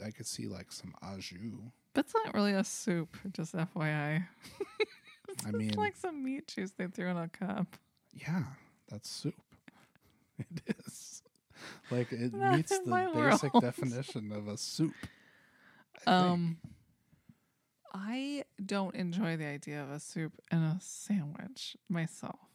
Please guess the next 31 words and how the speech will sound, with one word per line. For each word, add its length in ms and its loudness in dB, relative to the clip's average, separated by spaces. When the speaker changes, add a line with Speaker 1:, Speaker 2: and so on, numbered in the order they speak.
Speaker 2:
So 360 2
it's 180 0
hard 280 -2
for 60 -2
me 80 2
to 80 -2
vote 240 -4
on 240 -6
this. 180 -6
Speaker 1:
A 60 4
soup 420 0
in 200 2
a 80 6
sandwich? 520 0
Speaker 2:
A 80 4
soup 560 0
<laughs> 380 -14
and 100 2
Speaker 1:
And 460 6
Speaker 2:
a 80 4
sandwich. 1080 0
<laughs> 180 -18
Excuse 580 -2
me. 200 0
I 240 4
just 240 -2
can't 320 -2
enunciate 540 0
enough 320 -4
for 140 -4
you. 380 -2